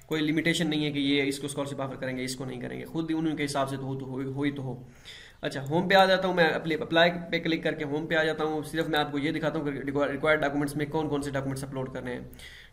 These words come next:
ठीक है। आपने application आपने delete करनी है, गलत measure select कर लिया तो delete भी कर सकते हैं, edit करनी है edit भी कर सकते हैं। मैं edit means के जहाँ पे आपने form छोड़ा था save करके, वहाँ से आप कर सकते हैं। और view पे मैं कर देता हूँ click।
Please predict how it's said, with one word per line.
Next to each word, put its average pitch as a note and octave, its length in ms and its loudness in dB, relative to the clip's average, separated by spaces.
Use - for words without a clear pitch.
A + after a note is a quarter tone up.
ठीक C#3+ 140 -6
है। C#3+ 60 -2
आपने D3+ 240 2
application D3+ 400 0
आपने D3+ 220 0
delete C#3+ 300 0
करनी D#3 240 0
है, D3 80 2
गलत D3 220 0
measure D3 180 0
select C#3+ 280 -2
कर C#3+ 80 -2
लिया C#3+ 160 0
तो C3+ 100 -2
delete C3+ 320 -2
भी D3+ 100 0
कर C#3+ 100 0
सकते C#3+ 220 -6
हैं, C#3 120 -4
edit C#3+ 200 -4
करनी C#3+ 240 -4
है C3+ 100 0
edit C#3+ 200 -2
भी C3+ 60 -10
कर C#3+ 100 0
सकते C#3 240 -4
हैं। B2+ 140 -2
मैं D3+ 320 -2
edit C#3 220 -4
means D3 260 0
के D3 100 -4
जहाँ C#3+ 200 0
पे C#3+ 80 -2
आपने C3+ 180 -2
form C#3+ 260 0
छोड़ा D3 240 2
था C#3+ 160 -2
save C#3 240 -2
करके, D3 320 -4
वहाँ C#3 160 -2
से C#3+ 120 -4
आप C3+ 120 -4
कर C#3 100 -4
सकते C3+ 220 -6
हैं। C#3 60 -2
और C3+ 100 -4
view E3+ 220 0
पे D#3+ 100 0
मैं C3+ 140 0
कर B2+ 100 -6
देता B2 160 -8
हूँ A#2+ 100 -10
click। C3 260 -6